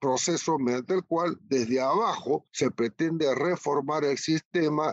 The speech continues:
y muchas veces se construyen monstruos y se terminan dilapidando los pocos pilares de la democracia.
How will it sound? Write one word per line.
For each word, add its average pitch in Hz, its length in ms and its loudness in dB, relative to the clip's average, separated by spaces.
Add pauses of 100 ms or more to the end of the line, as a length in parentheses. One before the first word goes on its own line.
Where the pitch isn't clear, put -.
y 135 160 4
muchas 151 440 0
veces 139 640 0
se 135 340 0
construyen 131 920 0 (120)
monstruos 147 760 0 (400)
y 127 180 2
se 123 200 2
terminan 123 840 0
dilapidando 120 880 0
los 110 200 0
pocos 131 440 -2
pilares 107 500 0
de 101 120 -2
la 95 100 -4
democracia. - 640 -12